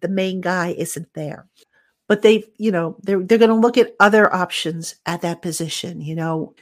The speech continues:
they've had Aaron Robinson take some snaps at that spot, Cordell Flott. So the coaches will tell you nothing is set in stone just yet,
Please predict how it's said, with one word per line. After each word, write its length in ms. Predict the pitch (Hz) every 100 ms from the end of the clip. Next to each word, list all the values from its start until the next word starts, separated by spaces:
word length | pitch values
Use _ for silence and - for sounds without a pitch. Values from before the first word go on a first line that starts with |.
| _
they've 180 | - 208
had 300 | 208 196 202 -
Aaron 300 | 202 202 185
Robinson 840 | 180 185 185 208 - 220 220 233 _
take 200 | - 247
some 180 | - 226
snaps 380 | 208 202 202 -
at 80 | 208
that 180 | 208 202
spot, 420 | - 196 185 -
Cordell 440 | - 190 175 160
Flott. 540 | - - 175 185 196 - _ _ _ _ _ _
So 840 | - - 240 208 202 196 180 160 _ _ _ _ _ _ _
the 80 | 214
coaches 440 | - 302 320 320
will 80 | 277
tell 160 | 262 262
you 160 | 233
nothing 400 | 214 214 220 226 208
is 220 | 196 190
set 280 | - 190 185
in 120 | 170
stone 480 | - - 185 185 196
just 280 | 202 -
yet, 320 | 214 208 208